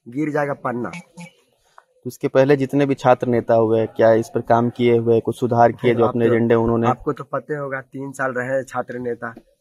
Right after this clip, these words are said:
Speaker 1: पिछला बार जो जीते, कहूँ कैंपस में नजर नहीं आए। इसीलिए यूजी के छात्र हैं साकेत कुमार, इनको आरजेडी पहली बार मौका दे रही है ताकि ये इतिहास बना सके।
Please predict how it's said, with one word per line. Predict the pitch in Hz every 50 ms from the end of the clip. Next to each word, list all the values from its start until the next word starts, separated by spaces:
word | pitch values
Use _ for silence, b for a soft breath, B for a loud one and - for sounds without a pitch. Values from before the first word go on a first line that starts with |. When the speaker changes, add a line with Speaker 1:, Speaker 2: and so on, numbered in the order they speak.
| _ _ _ _ _ _ _ -
Speaker 1:
पिछला | 117 - - 127 127
बार | 123 123 120
जो | 110 117
जीते, | 107 101 113 110 - 113 110 110 _ _ _ _ _ _ _ _ _ _ -
कहूँ | - 110 113 131 131
कैंपस | 120 - 131 123 113 139 131 - 131
में | 127
नजर | 120 117 107 117 123
नहीं | 113 113 113 113 110 101
आए। | 98 101 101 _ _ _ _ _ _ _ _ _ _ _
इसीलिए | 127 - - 160 151 151 151 151 143 131 127
यूजी | 135 139 143 139 165 160
के | - -
छात्र | - - - - 139 147 147 - 131
हैं | 131 135
साकेत | 127 - 120 113 - - 127 123 - -
कुमार, | - 101 92 90 87 _ _ _ _ _ _ _ _ _ -
इनको | 120 123 120 - 151 - - - -
आरजेडी | 107 123 131 127 - 139 135 123 143 156 180 - _ 127 127 - - 135 147 143 139
पहली | 131 135 147 165
बार | 156 160 151 143
मौका | 139 143 143 135 139 165 160
दे | 139 143 143
रही | 123 120 113 104 95
है | 92 92 - - _ _ _ _ _ _ _
ताकि | - 123 131 - - 160 160 156
ये | 151 139 - _ _ 131
इतिहास | 123 _ 135 117 - 147 160 151 147
बना | 127 135 117 101
सके। | 95 - - 90 - _ _ -